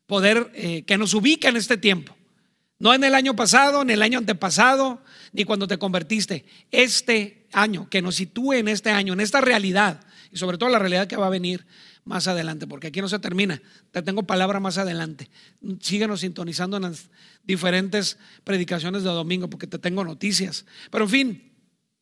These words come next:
va a ser probado tu amor, Eros. Déjame decirte,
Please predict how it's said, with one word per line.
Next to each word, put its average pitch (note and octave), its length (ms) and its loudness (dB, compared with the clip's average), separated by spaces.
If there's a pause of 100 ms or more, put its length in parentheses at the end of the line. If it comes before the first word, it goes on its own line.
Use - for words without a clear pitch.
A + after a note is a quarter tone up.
(500)
va G3 60 2
a F#3 40 0
ser G#3 140 0
probado F#3 380 0
tu F#3 80 -6
amor, E3 240 -6
Eros. C3 400 -12 (800)
Déjame A3 320 0
decirte, F#3 500 -4